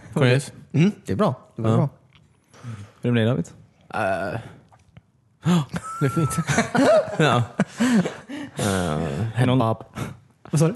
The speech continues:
Speaker 1: <laughs> Vad heter det? Eh, vad heter han? När, eh, Tom Selleck var med i
Speaker 2: Magnum P I.
Speaker 1: Nej, inte när han var med i Magnum P I. När han var med i Vänner,
Speaker 3: Ja.
Speaker 1: antar jag.
Speaker 2: Jaha, Richard.
Speaker 3: Ja, just det.
Speaker 1: Ja, just det, när han var Richard.
Speaker 3: Mm.
Speaker 2: Mm.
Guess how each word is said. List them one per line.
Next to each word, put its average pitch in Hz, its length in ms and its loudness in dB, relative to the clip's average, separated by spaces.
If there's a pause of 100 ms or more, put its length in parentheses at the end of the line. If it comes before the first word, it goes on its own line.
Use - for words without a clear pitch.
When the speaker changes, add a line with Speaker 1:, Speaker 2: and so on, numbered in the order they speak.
(160)
Speaker 1:
<laughs> 110 140 -2 (260)
Vad 127 80 -2
heter 123 180 -4 (640)
det? 92 80 -6
Eh, 82 360 -6
vad 101 140 -2
heter 90 140 -2
han? - 220 -6
När, 82 580 0
eh, 58 60 -4 (280)
Tom 98 160 -2
Selleck 87 320 -2
var 95 100 0
med 76 240 0
i 110 80 -6 (760)
Speaker 2:
Magnum 127 360 0
P 127 100 -2
I. 120 260 0 (760)
Speaker 1:
Nej, 127 320 2
inte 120 160 0
när 117 60 2
han 117 80 2
var 101 80 2
med 92 160 4
i - 20 2
Magnum 73 260 -2
P - 80 -10
I. - 100 -4
När - 40 -4
han 98 100 2
var 107 60 0
med 104 120 0
i - 20 2
Vänner, 95 460 0
Speaker 3:
Ja. - 80 -10
Speaker 1:
antar 98 240 0
jag. - 20 4 (100)
Speaker 2:
Jaha, 170 300 2 (220)
Richard. 135 280 0
Speaker 3:
Ja, 98 100 0
just 104 160 -6
det. - 220 -12
Speaker 1:
Ja, 110 200 -2
just 113 120 -2
det, 107 60 0
när 98 60 2
han 95 100 2
var 95 60 2
Richard. 95 340 -4 (160)
Speaker 3:
Mm. 95 120 -10
Speaker 2:
Mm. 107 220 -2